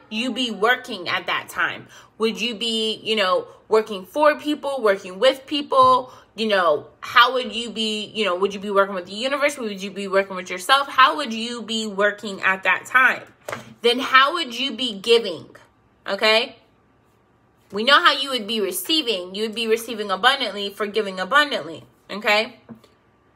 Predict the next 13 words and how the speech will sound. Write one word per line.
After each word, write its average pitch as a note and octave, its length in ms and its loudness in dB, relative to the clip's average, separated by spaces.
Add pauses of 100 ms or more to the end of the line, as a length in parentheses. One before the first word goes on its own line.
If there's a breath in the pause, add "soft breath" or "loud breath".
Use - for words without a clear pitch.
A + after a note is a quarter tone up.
How C#4+ 220 4
would B3+ 180 -6
you C#4 160 -2
be A3 180 -6
giving? F#3+ 640 -4 (2000)
By G#3+ 180 6
showing D4+ 600 2
joy, F#3+ 520 0 (1200)
people A3+ 260 -2
can A3 180 -6
feel C4 400 2
your A#3 220 -2
energy. D4 680 -2